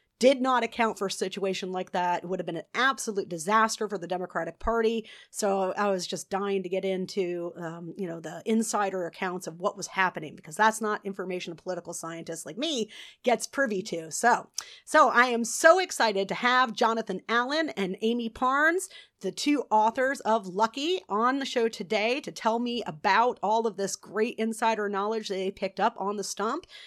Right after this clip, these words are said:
They are very well connected, uh, Washington and, um, you know, uh, political reporters, uh, very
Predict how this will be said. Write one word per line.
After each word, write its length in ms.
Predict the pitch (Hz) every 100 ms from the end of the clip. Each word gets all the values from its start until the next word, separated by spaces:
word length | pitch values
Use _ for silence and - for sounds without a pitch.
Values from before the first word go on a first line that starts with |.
| -
They 260 | 170 208 220
are 240 | 196 196
very 380 | 170 160 254 262
well 200 | 240 233
connected, 500 | 233 214 214 233 202
uh, 180 | - 185
Washington 840 | 180 208 226 - 226 220 233 233 233 - _
and, 380 | - 190 175 175 175
um, 260 | 175 160 160
you 100 | 180
know, 260 | 160 160 165
uh, 220 | 165 170
political 680 | 175 202 226 233 233 214 202 _ _ _ _
reporters, 720 | 214 208 202 226 240 262 262
uh, 220 | - 180
very 480 | 165 165 202 220 220